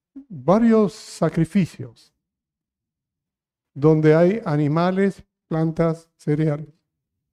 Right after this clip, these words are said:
Diferente cada uno especificado y para qué. Cuando uno lee este libro, superficialmente parece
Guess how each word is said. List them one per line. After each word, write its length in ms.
Diferente 880
cada 300
uno 560
especificado 1120
y 80
para 280
qué. 300
Cuando 280
uno 340
lee 520
este 280
libro, 640
superficialmente 1160
parece 680